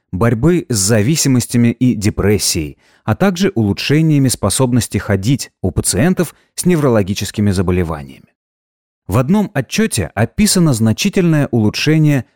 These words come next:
скорости полета в танго у семидесятидевятилетнего аргентинца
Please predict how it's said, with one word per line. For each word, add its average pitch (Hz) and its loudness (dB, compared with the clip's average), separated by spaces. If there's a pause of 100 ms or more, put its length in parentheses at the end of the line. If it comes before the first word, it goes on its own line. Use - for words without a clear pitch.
(140)
скорости - -2
полета 143 0
в - -20
танго 87 -2 (220)
у 117 0
семидесятидевятилетнего 104 0
аргентинца 110 0